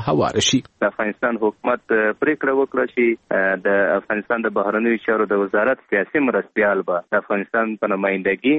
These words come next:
Speaker 2: په دغه مذاکراتو کې ګډون کوي. موږ له وړاندې ویلي وو چې د تورخم ستونزه باید له ډیپلوماټیکو مراجعو څخه حل شي. بالاخره پاکستان هم دې نتیجې ته رسېدلی دی چې، آه، دا ستونزه یوازې ډیپلوماټیک حل لري.
Speaker 1: ګمان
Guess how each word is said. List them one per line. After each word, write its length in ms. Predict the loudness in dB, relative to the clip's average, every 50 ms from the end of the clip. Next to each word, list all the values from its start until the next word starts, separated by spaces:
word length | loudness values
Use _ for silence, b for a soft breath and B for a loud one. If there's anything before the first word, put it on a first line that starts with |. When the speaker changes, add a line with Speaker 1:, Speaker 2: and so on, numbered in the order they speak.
| 0 -6 _ _
Speaker 2:
په 120 | 0 0 0
دغه 180 | 0 0 -2 -2
مذاکراتو 560 | -2 -2 -2 -2 0 0 -2 -2 -2 -6 -8
کې 100 | -8 -4 -4 -2
ګډون 240 | -2 -2 -2 -4 -6 -6 -8
کوي. 180 | -8 -6 -6 -8 -8 _ -4 -2 0
موږ 140 | 0 0 0 0 0
له 80 | 0 2 2 2 2 0 -2 -4 -6 _ -4 -2
وړاندې 300 | 0 0 0 0 0 0 0
ویلي 240 | 0 0 0 -2 -2
وو 120 | -4 -6 -6 -6
چې 100 | -6 -6 -6 _ _ -6 -2 0
د 20 | 0 2 2 2 2 0 0 -2 _
تورخم 380 | -2 -2 -2 -2 -4 -6 -6 -6
ستونزه 340 | _ -6 -4 -2 -2 -2 0 0
باید 220 | -2 -2 -2 -2 0
له 80 | 0 2 2 2 0 -2
ډیپلوماټیکو 560 | -6 -4 -4 -2 -2 -2 -2 -4 0 0 2 2 2 2 0 0
مراجعو 380 | 0 0 0 0 0 -2 -2 -2 -6
څخه 160 | -8 -6 -6 -4 -2
حل 160 | -2 -2 -2 -4 -8 _
شي. 120 | -8 -8 -8 -8 _ _ 0
بالاخره 360 | 0 0 2 0 -2 -2 -2 -2 -4
پاکستان 340 | -6 -6 -6 _ -4 -2 -2 -2
هم 140 | -4 -4 -4 -2
دې 100 | 0 0 0 0
نتیجې 320 | -2 -4 -6 -2 -2 -4 -2 -2
ته 40 | -2 -4
رسېدلی 480 | -4 -4 _ -2 -2 0 0 2 2 2 2
دی 100 | 2 0 0 0
چې، 100 | 0 0 0 0 0 _ -2
آه، 80 | -2 0 2
دا 80 | 0 0 0 -2
ستونزه 300 | _ -4 -4 -2 0 0 2 2
یوازې 360 | 2 2 0 0 0 2 2 2 2 0 -2
ډیپلوماټیک 560 | -4 -2 -2 0 0 0 0 0 -2 -4 -4 -6 -12 -6 -4
حل 140 | -4 -4 -2 -2
لري. 160 | -4 -4 -4 -2 0
Speaker 1:
ګمان 240 | 2 2 2 2